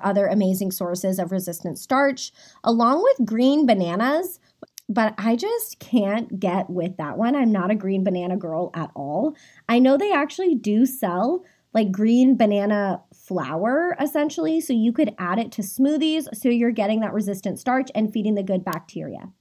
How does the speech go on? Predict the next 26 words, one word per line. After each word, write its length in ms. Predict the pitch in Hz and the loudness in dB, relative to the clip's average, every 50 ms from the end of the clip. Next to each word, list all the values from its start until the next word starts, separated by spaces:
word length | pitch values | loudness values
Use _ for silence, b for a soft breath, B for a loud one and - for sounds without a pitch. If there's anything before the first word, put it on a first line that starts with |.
| _ - | _ 0
Okay, 300 | - 240 226 233 175 135 | 0 2 2 2 0 -2
so 160 | 175 - 233 226 | 0 0 0 2
that 160 | 254 294 370 | 4 4 4
was 160 | 508 480 - | 2 2 2
just 220 | 403 392 - - | 0 -2 -2 0
a 100 | - 269 | 0 2
little 400 | 294 262 254 254 247 247 233 - | 4 4 4 6 4 4 2 0
fun 320 | - - - 233 226 226 - | -2 0 2 4 4 4 4
fact 300 | 226 180 175 190 - 233 | 4 4 4 2 2 2
about 180 | 220 196 - | 0 0 0
resistant 400 | 202 208 208 208 190 - 208 190 | 0 0 -2 -2 -2 -4 -4 -4
starches. 500 | 190 190 160 160 180 - 208 214 226 220 - - | -4 -4 -4 -4 -2 0 2 2 2 0 -2 -2
I 240 | 170 180 190 214 233 | 0 2 2 2 2
just, 360 | 233 320 311 - - - - | 2 0 -4 -4 -8 -14 -14
when 220 | - 185 220 196 190 | -8 -4 -2 0 0
I 180 | 185 214 302 | 2 0 0
first 380 | 330 - 262 247 294 277 - - | -2 -2 -2 -2 -2 -2 -4 -2
learned 200 | 190 185 190 220 | 0 0 2 2
that, 220 | 226 254 285 - | 0 0 0 0
I 80 | - 220 | 0 0
thought 160 | 214 220 214 | 2 2 2
it 80 | 208 185 | 2 2
was 160 | 196 190 - | 0 -2 -2
so 160 | 202 185 214 | 0 0 0
cool, 400 | - - 220 196 202 226 262 - - | 0 -2 -2 0 2 2 0 0 2
and 380 | 226 214 214 208 208 202 190 | 2 2 2 2 0 -2 -6